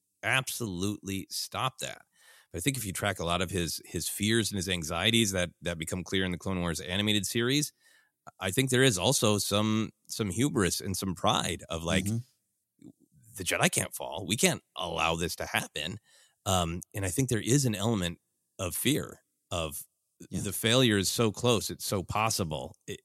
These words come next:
Speaker 1: he can't let it happen, right? This cannot happen.
Speaker 2: Yeah, well, yeah, you, you've, you've discussed before of even the idea of, uh, "Great, thank you, Anakin. Sit here, boy, while I go take care of this," has a lot of fear to it, right? It's, it's a lot of, of, Ana-, of Mace not being open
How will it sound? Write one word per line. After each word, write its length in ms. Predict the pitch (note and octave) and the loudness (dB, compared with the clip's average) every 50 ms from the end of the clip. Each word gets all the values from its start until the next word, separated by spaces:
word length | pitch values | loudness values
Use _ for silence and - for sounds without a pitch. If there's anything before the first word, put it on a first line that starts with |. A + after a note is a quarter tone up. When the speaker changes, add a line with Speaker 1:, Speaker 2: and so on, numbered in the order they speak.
| _ _ _ - - - - | _ _ _ -18 -18 -12 -10
Speaker 1:
he 280 | - - - - C3 | -8 -6 -2 -2 -2
can't 300 | G#2+ - - A#2 G#2+ D#2 | -2 2 2 2 2 2
let 120 | F#2 F#2 E2+ | 0 -2 -2
it 80 | - | 0
happen, 300 | - G#2+ G#2+ G#2 - - _ - | 0 0 0 0 -4 -10 _ -6
right? 220 | E2 F#2 G#2 - _ - | -4 -4 -4 -4 _ -8
This 140 | F#2 - | -8 -8
cannot 460 | - - - - A#2+ G#2+ F2+ F2 E2 - | -6 -6 -2 -2 0 0 0 -2 0 -2
happen. 280 | F#2 E2 D#2+ - - _ _ _ _ _ _ _ _ _ - - - - - - - _ - | -4 -4 -6 -10 -18 _ _ _ _ _ _ _ _ _ -20 -20 -20 -20 -20 -20 -20 _ -4
Speaker 2:
Yeah, 200 | - - - - | -2 0 2 2
well, 180 | A#2 D3+ F3+ G3 | 6 6 6 6
yeah, 160 | F#3+ G3+ G3+ | 6 4 2
you, 140 | F#3+ F#3 F#3 F#3 | 2 0 2 4
you've, 240 | F#3+ G#3+ A3+ A#3 C#4 | 4 4 2 0 0
you've 180 | B3+ G#3 F3+ - - _ - | 0 0 0 0 -2 _ 0
discussed 400 | F3 C#3+ - - D#3 C#3 - - | 2 2 4 6 6 6 6 4
before 340 | C3 A#2 - E3+ F3+ E3 C3 | 2 0 2 4 6 6 6
of 100 | G#2+ A#2+ | 6 6
even 320 | C3+ C3 C3 B2 A#2+ A#2 | 4 6 8 8 8 10
the 120 | A#2 A#2 A2+ | 8 8 6
idea 360 | A2 G2+ A2 A#2 A2+ A2 A2 | 4 4 4 4 4 4 4
of, 120 | G2+ F#2+ G#2+ | 2 2 0
uh, 260 | G#2 F#2+ F#2+ F#2+ - - A2+ G#2 | 2 2 0 -2 -2 -6 -6 -2
"Great, 280 | - B2+ C3+ C3 A2+ E2 - | 2 4 4 4 2 2 2
thank 240 | B2 B2 C3+ A#2+ A2+ | 4 4 4 6 4
you, 80 | A2 | 4
Anakin. 440 | G2+ G2 F#2+ F#2 - A2+ G#2+ - - | 4 4 2 2 4 2 2 2 0
Sit 360 | - - - - D#3 D#3 - | 2 4 4 6 6 4 4
here, 260 | - - C#3+ D#3 E3 | 4 4 6 6 6
boy, 400 | D3 A#2 F2 F2 F2+ F2 G2+ A#2 | 6 4 2 0 0 2 2 2
while 260 | G#2+ G2+ G#2+ G#2+ G#2+ G#2+ | 2 4 4 4 4 4
I 140 | A2 A2+ | 4 4
go 200 | G#2+ G2 A2 G#2 G2+ | 4 4 2 2 2
take 240 | - A#2+ G#2+ G2 G2 | 2 2 2 2 2
care 240 | - A#2 C3+ D#3+ E3 | 4 4 4 6 6
of 80 | B2+ | 4
this," 260 | E2+ D#2+ E2 - - - - | 2 0 0 -2 -2 -2 -2
has 200 | - G#2 B2 A#2 | 0 2 4 4
a 60 | B2 | 4
lot 260 | A2+ A2 G#2+ A#2 E3+ G3 | 4 4 4 4 4 4
of 80 | D3+ | 2
fear 260 | - - F2+ E2 D#2+ | 2 0 -2 -4 -4
to 140 | E2+ - - - | -6 -8 -10 -10
it, 80 | - - | -10 -8
right? 240 | - F2 G#2+ C3 - | -6 -2 -2 0 0
It's, 160 | - A2 G2 | 0 -2 -2
it's 180 | - - A#2 - | -2 -4 -2 0
a 40 | G#2+ | 0
lot 240 | G#2 G#2+ A#2+ C3+ B2+ | 2 4 4 4 4
of, 140 | G2 F#2+ - | 2 0 -2
of, 200 | - G#2 F#2+ G#2 | -4 -4 -2 0
Ana-, 280 | G2 G2 G2 G2 G2+ - | 0 2 2 0 0 0
of 240 | G#2 F#2+ F#2 F2 - | -2 -2 -2 -2 -2
Mace 320 | - G2+ G2+ F#2+ F#2 - | 0 0 2 2 2 2
not 160 | G2 F#2 D#2+ G2 | 0 -2 0 0
being 180 | G2 F2+ F2+ | -2 0 0
open 400 | F2+ F#2 F#2 - F#2+ F2+ F2 E2 | 0 -2 -2 -2 -2 -2 -2 -2